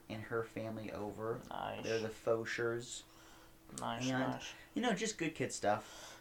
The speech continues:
Speaker 2: Yeah. She sounds, she sounds like she's a fun time.
Speaker 1: Yep.
Speaker 2: Still have to meet her, but anyways, we're getting a little off topic. Uh, the sermon, uh, like I, like I said, I, I enjoyed it. It was a nice spin, 'cause obviously central focus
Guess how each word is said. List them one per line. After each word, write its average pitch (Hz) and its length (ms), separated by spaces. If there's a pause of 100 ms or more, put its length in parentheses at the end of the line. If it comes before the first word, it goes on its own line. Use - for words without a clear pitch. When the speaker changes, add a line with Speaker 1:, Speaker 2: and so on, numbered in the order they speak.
Speaker 2:
Yeah. 139 600 (520)
She - 120
sounds, 135 260
she - 160
sounds 139 220
like 120 120
she's 120 180
a 117 40
fun 120 220
time. 113 340 (380)
Speaker 1:
Yep. 113 260 (100)
Speaker 2:
Still - 200
have 156 80
to - 80
meet 113 180
her, 107 200
but 110 260 (260)
anyways, 143 320
we're 151 80
getting 135 160
a 117 80
little 113 100
off 110 160
topic. 110 360 (120)
Uh, - 160
the 123 80
sermon, 165 760
uh, 123 200
like 175 160
I, 151 80
like 127 180
I 120 40
said, 107 260
I, 131 340
I - 20
enjoyed 127 340
it. 123 180 (540)
It 175 60
was 214 160
a 233 80
nice 240 420 (240)
spin, 123 720
'cause 123 460 (1000)
obviously 180 340
central 160 300
focus 143 480